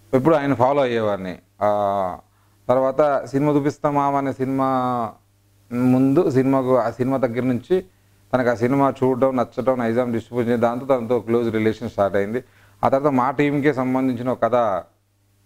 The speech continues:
తనకు చే-, మన వాళ్ళందరూ తయారు చేసిన కథనే, సేమ్ శ్రీనివాసం టీం కథ చేసిన కథ ఆయనకు చెప్పడం జరిగింది. ఆయనైనా సరే,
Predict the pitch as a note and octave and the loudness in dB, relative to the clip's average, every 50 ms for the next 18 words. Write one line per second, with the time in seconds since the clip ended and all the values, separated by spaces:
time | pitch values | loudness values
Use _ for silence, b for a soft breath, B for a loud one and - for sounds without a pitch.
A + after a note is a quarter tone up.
0 | _ _ A#2+ B2 B2 G#2 - C3 A#2 A2 G#2+ G#2 G2 G2 G2 G#2+ G#2+ A2+ A#2 B2 | _ _ -2 -2 -2 -2 0 0 2 2 2 2 0 0 -2 -2 -2 0 0 0
1 | B2+ B2 B2+ B2+ A2 A#2 A#2 A#2 A2+ A2 G2+ F#2+ A#2+ G#2 G#2+ A2 A2 A2+ A#2 - | 0 0 -2 -2 0 0 0 0 -2 -4 -8 -10 -8 -6 -6 -4 -4 -6 -8 -4
2 | - B2 B2 A#2 A2 G2 A2+ A#2 B2 A#2 A2+ A#2+ A2 G2+ A#2 G#2+ A2 A2 G#2 - | -2 -2 -2 -2 -2 -4 -4 -4 -4 -4 -4 -6 -2 -2 -2 -2 -2 -4 -2 -2
3 | A2 G#2 A2+ G#2+ G#2+ G2 F#2 F#2+ - G2+ G#2+ A#2 A2+ G#2+ G2+ - G#2 F#2+ A2+ A2+ | 0 0 2 0 -2 -2 -4 -6 -6 -2 0 0 -2 -2 -4 -6 -4 -2 -2 -2
4 | A2 G#2 G2+ F#2 F2+ F2 F2 E2+ E2+ - b b b b b b b - G#2+ A2+ | 0 0 -2 -2 -4 -6 -6 -10 -14 -16 b b b b b b b -2 0 0
5 | A#2 A#2 B2 C3+ B2 B2 A#2 A#2 G#2+ - | 0 0 0 2 2 2 2 2 0 -2